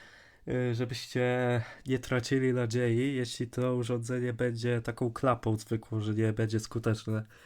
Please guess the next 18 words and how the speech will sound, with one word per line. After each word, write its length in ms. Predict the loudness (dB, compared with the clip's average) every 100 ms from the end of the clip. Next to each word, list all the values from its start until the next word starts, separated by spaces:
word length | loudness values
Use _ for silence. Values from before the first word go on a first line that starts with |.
| -20 -20 _
Przede 300 | -6 -4 -2
wszystkim 360 | -4 -4 -4 -4
chciałbym, 460 | -2 -2 -2 -2
żebyście 460 | -4 -6 -6 -6 -4
wy 240 | 0 0
nie 120 | 0
tracili 560 | -2 -2 -2 0 0 2
nadziei, 540 | 0 2 2 2 -2 -6 -20 -20 -20 -20 -20 -20 _ -6
jeśli 280 | -4 -2 0
to 100 | 2
urządzenie 440 | 2 2 2 2
faktycznie 500 | 0 -6 -4 -2 0
będzie 240 | 0 0 0
takie 360 | 0 2 2 4 2 2 2 0
sobie, 460 | 2 2 4 4
że 200 | 4 0
będzie 280 | 0 0 -2
słabe. 400 | 0 0 0 -2